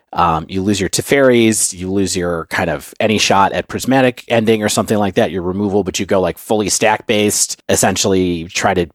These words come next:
play Remand, a couple Lightning Bolts, and then kind of you're just a red and six deck from there, basically. But now,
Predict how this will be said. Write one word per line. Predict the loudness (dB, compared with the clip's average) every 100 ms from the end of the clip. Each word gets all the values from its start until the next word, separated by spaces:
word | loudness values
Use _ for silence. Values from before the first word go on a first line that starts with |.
| -4
play | -2
Remand, | 0 2 4 4 4 2 0
a |
couple | -4 -2 0 2
Lightning | 2 2 0
Bolts, | 2 2 0 -4
and | -4 -4
then | -4 -4
kind | -4 -6
of |
you're | -6 -4
just | -4 -2
a |
red | -2 -4
and | -4
six | -4 -4 -4
deck | -2 -2 -4 _
from | -4 0
there, | 2 2
basically. | 2 0 0 -2 -2 -4
But | -2 -2
now, | 2 4 4 4 4 2